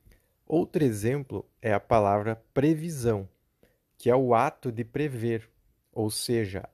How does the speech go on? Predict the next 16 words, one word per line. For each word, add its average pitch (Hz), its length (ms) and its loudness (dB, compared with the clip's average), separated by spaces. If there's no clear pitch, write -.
avaliar 117 800 2
com 170 220 -6
antecedência 135 1080 -6
e 117 100 -8
concluir 147 920 -4
as 107 200 -6
prováveis 110 960 0
ou 127 200 2
possíveis 135 800 -8
consequências. - 1120 -8
Unindo 165 460 0
os 170 80 -6
dois 135 300 0
exemplos, 113 920 -6
pode-se 123 460 4
dizer 135 640 -4